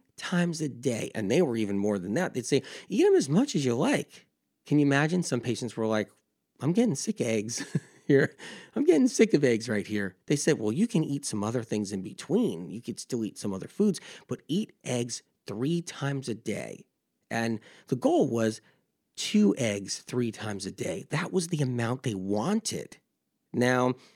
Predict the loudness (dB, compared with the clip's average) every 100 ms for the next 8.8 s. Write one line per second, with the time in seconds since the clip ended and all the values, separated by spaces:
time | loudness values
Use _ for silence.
0 | _ _ _ _ _ _ 2 2 2 2
1 | 2 2 -2 -2 -4 -4 -6 _ _ _
2 | _ _ -2 2 2 2 -2 _ _ -2
3 | 2 2 2 2 2 4 4 2 _ _
4 | _ 2 4 4 0 -2 0 2 2 -2
5 | -4 -4 -4 -8 -8 -4 -2 0 0 0
6 | 0 -4 _ _ _ _ _ _ _ -2
7 | 0 0 -4 _ -6 -2 -2 -2 -4 -2
8 | 2 2 2 0 -2 -4 -4